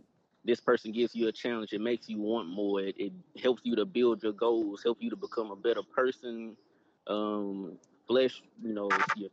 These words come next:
spiritual journey, it helps you to push you. So with us, I guess you can say it was one of those weird things that you just kinda ended up, like, we'll say, I guess it was a God's choice in a sense,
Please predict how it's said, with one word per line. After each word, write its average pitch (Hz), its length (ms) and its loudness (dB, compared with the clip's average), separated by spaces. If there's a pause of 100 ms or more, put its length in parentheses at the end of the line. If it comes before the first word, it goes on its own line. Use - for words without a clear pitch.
(140)
spiritual 123 420 0
journey, 120 600 -2
it 101 60 -16
helps 113 200 -4
you 113 80 -6
to 107 100 -4 (100)
push 143 120 2 (100)
you. 101 160 -18
So 98 200 -4 (1120)
with 101 320 -4
us, 135 160 6 (920)
I 123 60 -2
guess 120 260 2
you 120 180 -2
can 127 300 0
say 117 120 2
it 117 140 2
was 113 240 0
one 117 200 -4
of 113 60 -4
those 113 280 2 (580)
weird 117 280 0
things 113 260 0
that 98 120 -4 (160)
you 110 380 0
just 107 260 -2
kinda 110 340 -2 (100)
ended 110 260 0
up, 117 160 6 (880)
like, 101 140 -8
we'll 113 400 4
say, 107 320 4
I 101 40 -6
guess 107 240 2
it 117 100 4
was 117 380 6
a 98 240 -4 (680)
God's 113 380 2
choice 117 320 2 (100)
in 107 140 -2
a 101 80 -6 (160)
sense, 127 180 2